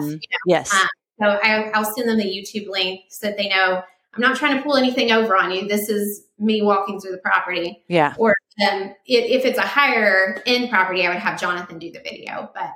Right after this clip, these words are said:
Speaker 1: For sure.
Speaker 2: Yeah.
Speaker 1: Okay. So let's, we've got two last points, uh, for the tips, and let's just cover 'em quickly. One,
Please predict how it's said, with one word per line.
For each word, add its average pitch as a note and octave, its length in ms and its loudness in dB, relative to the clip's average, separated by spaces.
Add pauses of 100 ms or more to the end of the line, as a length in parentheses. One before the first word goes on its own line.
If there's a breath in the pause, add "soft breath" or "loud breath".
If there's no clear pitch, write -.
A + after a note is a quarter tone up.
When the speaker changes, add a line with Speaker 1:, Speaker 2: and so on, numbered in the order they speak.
(100)
Speaker 1:
For F3 160 -4
sure. D#3 320 -2 (580)
Speaker 2:
Yeah. A3 180 -8 (680)
Speaker 1:
Okay. G3+ 300 2
So A3 180 2
let's, A3 320 2
we've G#3+ 180 -4
got F#3 280 2
two D4+ 300 0
last B3+ 500 2
points, G#3 480 -2
uh, F#3+ 280 4
for G3 240 -2
the D#3+ 320 2 (180)
tips, - 540 0 (380 loud breath)
and G3+ 300 0
let's G#3 160 2
just - 200 -4
cover B3 220 2
'em B3+ 140 -2
quickly. E3+ 540 -2 (360 loud breath)
One, A3 500 2